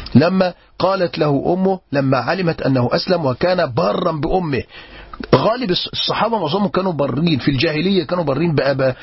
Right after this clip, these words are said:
بآبائهم وأمهاتهم، كان بارا بأمه، فكانت لما علمت بذلك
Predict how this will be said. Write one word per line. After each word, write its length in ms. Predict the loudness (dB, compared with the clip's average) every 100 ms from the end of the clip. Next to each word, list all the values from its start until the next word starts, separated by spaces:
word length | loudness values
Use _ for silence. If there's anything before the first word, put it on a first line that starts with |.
| -4 0
بآبائهم 600 | 2 2 0 0 0 0
وأمهاتهم، 640 | 0 2 2 0 -4 -8 -10 -14 0
كان 220 | 0 2
بارا 440 | 0 0 0 0 -2
بأمه، 500 | 0 -2 -2 -4 -8 -14 -20 -20 -20 -20
فكانت 640 | 0 0 2 0 0 0 0
لما 220 | 0 0
علمت 340 | 0 0 -2
بذلك 460 | -2 -2 0 -2